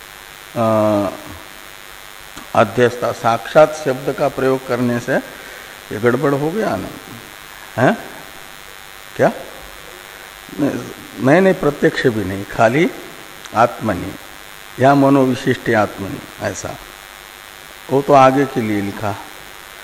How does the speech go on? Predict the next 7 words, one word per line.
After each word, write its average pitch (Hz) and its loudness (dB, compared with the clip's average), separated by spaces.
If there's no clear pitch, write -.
ये 151 6
लिखते 156 6
हैं 139 10
आनंद 143 8
गिरी 131 4
भी, 131 4
"अत्र 135 6